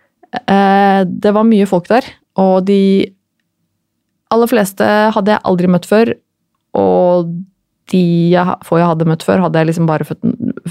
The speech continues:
eh, møtt noen veldig få ganger. Så det var litt noia.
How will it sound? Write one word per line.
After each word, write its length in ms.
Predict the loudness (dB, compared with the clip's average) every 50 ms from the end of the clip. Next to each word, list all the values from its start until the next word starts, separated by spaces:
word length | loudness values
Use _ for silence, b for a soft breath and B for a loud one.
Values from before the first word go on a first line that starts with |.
| -8 -2 0
eh, 160 | 0 0 2
møtt 300 | 0 -2 -2 -4 -4 -2 0
noen 240 | 2 2 2 0 -2 -2
veldig 220 | -2 0 0 0 0
få 80 | 0
ganger. 320 | 0 0 0 0 -2 -4 -8 _ _ _ _ _ _ _ _ _ _ _ _ _ _ _ _ _ _ _ -20 B B B B B B B B B
Så 120 | -4 -2
det 40 | 0
var 140 | 0 0 0
litt 80 | 0
noia. 280 | 2 2 2 0 0